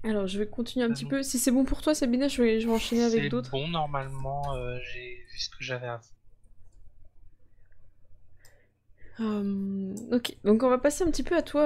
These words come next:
Speaker 1: euh, Sylvius, où tu as, tu as un entretien, euh, aussi avec ton sire. Euh, alors, où c'est qu'il, qu'il peut aller te voir ? Parce que c'est, en fait, c'est, et lui, il est dans la, ouais, il t'attend dans la salle de, de meeting. Il fait ça sérieusement.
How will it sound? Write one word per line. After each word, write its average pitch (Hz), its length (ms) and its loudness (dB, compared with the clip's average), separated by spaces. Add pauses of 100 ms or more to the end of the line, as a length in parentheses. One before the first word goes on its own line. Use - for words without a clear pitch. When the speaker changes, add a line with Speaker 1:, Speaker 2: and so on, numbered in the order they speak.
Speaker 1:
euh, 240 120 10
Sylvius, 247 460 4
où 233 60 4
tu 233 200 0
as, 196 600 4
tu - 120 0
as - 20 6
un 214 60 6
entretien, 220 600 4
euh, 202 160 6
aussi 196 220 2
avec 208 200 4
ton 185 160 -2
sire. 247 440 2 (840)
Euh, 127 60 -8 (720)
alors, 185 180 -6
où 180 80 -4
c'est - 180 -4
qu'il, 202 600 -4 (100)
qu'il - 220 -20
peut 233 180 6
aller 208 140 6
te 196 80 -6
voir ? 226 260 0
Parce - 160 -6
que - 60 -12
c'est, - 180 -10
en 208 40 -4
fait, 269 140 -4
c'est, - 140 -6 (480)
et 214 80 2
lui, 240 220 8
il 254 60 8
est 240 40 10
dans 220 220 6
la, 208 100 4
ouais, 208 140 6
il - 20 -8
t'attend 220 280 2
dans 247 100 4
la 208 120 4
salle 208 260 2
de, 196 360 4 (720)
de 208 140 8
meeting. 254 500 6 (460)
Il 208 100 2
fait 202 80 -2
ça 214 140 8
sérieusement. 208 680 4